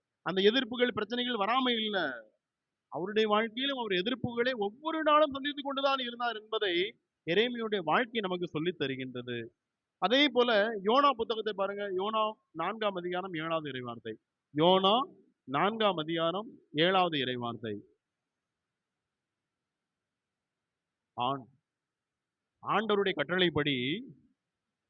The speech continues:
மறுநாள் பொழுது விடியும் போது ஒரு புழு வந்து அந்த ஆமணக்கு செடியை வந்து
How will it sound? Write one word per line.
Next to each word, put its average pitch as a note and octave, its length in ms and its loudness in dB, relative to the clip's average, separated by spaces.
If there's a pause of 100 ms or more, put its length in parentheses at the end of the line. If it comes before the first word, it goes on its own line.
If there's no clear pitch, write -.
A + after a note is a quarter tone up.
(920)
மறுநாள் A#3+ 880 4
பொழுது C4 360 4
விடியும் G#3+ 300 -4
போது D3+ 560 0 (1200)
ஒரு G3 260 0
புழு D#4 240 4
வந்து B3+ 340 4 (960)
அந்த A3+ 260 2
ஆமணக்கு C#4+ 520 2
செடியை A#3+ 300 0
வந்து C4 600 -4